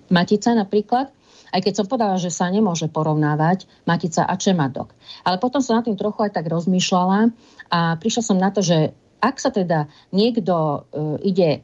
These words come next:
e, s takýmto návrhom, teda zákonom o Čemadoku, nemôže porovnávať, e,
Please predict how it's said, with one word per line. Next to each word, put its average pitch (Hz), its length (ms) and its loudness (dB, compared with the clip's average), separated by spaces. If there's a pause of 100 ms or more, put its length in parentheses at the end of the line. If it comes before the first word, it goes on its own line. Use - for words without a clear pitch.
(140)
e, 170 80 -4
s - 240 -10
takýmto 196 400 2
návrhom, 165 640 2 (400)
teda 143 240 -2
zákonom 165 560 -2
o 156 80 -4
Čemadoku, 165 560 2
nemôže 202 400 2
porovnávať, 151 720 0
e, - 40 -20